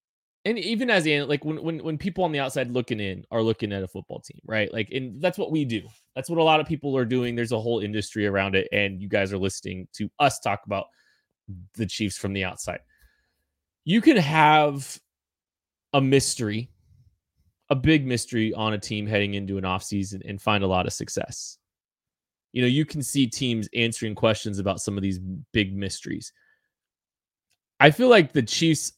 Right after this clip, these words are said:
are a mystery at the wide receiver position. And it's, it's not that we don't know a lot of the elements about this, about this group. It's just that you don't know,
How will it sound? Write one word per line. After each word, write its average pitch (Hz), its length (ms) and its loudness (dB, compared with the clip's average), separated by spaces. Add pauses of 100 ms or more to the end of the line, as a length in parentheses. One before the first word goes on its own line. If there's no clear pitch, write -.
are 123 340 4
a 110 40 4
mystery 107 420 -2
at 95 80 -6
the 101 100 -2
wide 95 200 2
receiver 90 380 -6
position. - 640 -12 (260)
And 151 80 6
it's, 160 340 2 (760)
it's 170 160 2
not 226 180 8
that 185 100 10
we 185 120 2
don't 135 240 0
know 139 640 4 (560)
a 135 80 -2
lot 131 220 8
of 123 60 0
the 120 140 4
elements 113 420 0
about 101 280 -2
this, - 320 -10 (140)
about 104 240 -4
this 98 240 -8
group. - 400 -14 (1000)
It's - 220 -2
just 202 380 4
that 160 160 6
you 147 200 -4
don't 165 300 -2
know, 143 600 -2